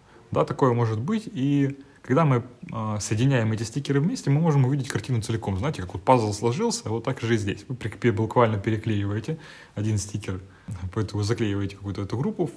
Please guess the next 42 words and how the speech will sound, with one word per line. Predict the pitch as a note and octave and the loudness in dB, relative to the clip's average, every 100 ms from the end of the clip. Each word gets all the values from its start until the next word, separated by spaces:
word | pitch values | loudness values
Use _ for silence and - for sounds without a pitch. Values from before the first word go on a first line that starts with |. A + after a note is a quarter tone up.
| - | -6
выносите, | A2 B2 - G#2 A2 G2+ - - | -2 -2 -2 -6 -6 -6 -12 -10
м, | G#2+ G#2 G2+ | -6 -4 -4
в | G2 G2 | -4 -6
этот | G2+ | -8
кластер, | - A2+ G#2+ - - - | -2 0 0 -4 -10 -8
и | B2 C3 C#3+ C3+ B2+ | -2 0 2 2 2
бах, | F#2 G#2+ A2 - - | 2 6 6 4 -8
картина | F#2 - A#2+ G#2+ | -10 -2 -2 -2
сложилась, | - G2+ D#3 D3+ G#2 | -2 0 4 4 2
всё, | - | 0
мы | G2+ G2 | -2 0
можем, | A2+ A2+ | -2 0
мы | G#2 | 0
сразу | G2 B2 | 2 2
можем | G#2+ G#2 G#2 | 2 0 0
найти | G2+ G#2+ | 0 -2
решение. | G#2+ - F#2+ F#2+ - - | -2 -2 -2 -4 -6 2
Но | F#3 | 6
на | D3+ | 6
данном | C3+ F3 D3 | 6 4 4
этапе | A#2+ F#3+ F#3+ | 2 2 2
мы | C3 | 0
только | C3+ C#3+ C3+ | 0 -2 -2
с | - | -2
вами | B2 B2 | -2 0
ознакомливаемся | - G#2 A2 G2+ B2 A2 G2 F#2+ F#2+ F#2 - | -2 -2 -2 0 0 2 2 0 0 -2 -6
с | - | -12
тем, | - D3 D#3+ D3+ - - _ | -2 0 0 -2 -10 -20 _
что | - G2+ | -10 -4
мы | A2+ | -4
с | G#2 | -2
вами | G2 G2 | -2 -2
там | F#2+ F#2+ | -2 -2
наисследовали | G2 - A#2 G2 F#2 F#2 | -2 0 0 2 0 -2
на, | F#2 | -2
на | F#2 G2 | -4 -4
этапе | F#2 F#2+ G#2+ | -2 -2 -2
эмпатии. | A2 G#2 - - | 2 0 0 -8
И | - | -2
также | E3 F#3+ D3+ | 2 4 4
мы | C#3+ | 2
формируем, | A#2+ A#2 A2+ C3 E3 C#3+ A#2+ | 2 0 2 2 4 2 -2